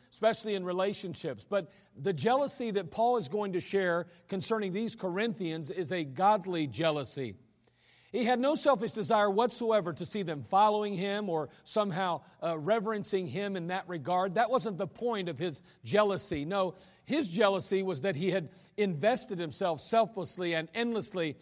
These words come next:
to one end, and that end was that he may present them a chaste virgin to Christ. He states, he says, "For I have espoused you to one husband, that I may present you as a chaste virgin to Christ."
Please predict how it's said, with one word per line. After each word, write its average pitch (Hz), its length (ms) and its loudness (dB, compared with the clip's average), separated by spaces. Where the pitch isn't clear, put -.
to - 120 4
one 226 300 2
end, 156 340 -4
and 180 140 -6
that 220 240 4
end 240 240 2
was 151 420 -2
that 190 140 0
he 220 100 0
may 208 140 0
present 185 560 -2
them 220 140 -2
a 170 40 -2
chaste 226 480 -2
virgin 147 580 2
to 160 100 -6
Christ. 143 580 -2
He 220 140 -2
states, 254 380 4
he 233 100 -2
says, 240 220 2
"For 233 160 0
I 240 180 4
have 226 140 0
espoused 247 640 4
you 233 120 -2
to 202 120 2
one 208 280 0
husband, 151 560 -4
that 190 140 0
I 208 80 0
may 196 240 0
present 214 580 0
you 240 200 -2
as 185 160 -4
a 165 80 -4
chaste 226 420 -4
virgin 151 480 -2
to 147 100 -8
Christ." 143 560 -6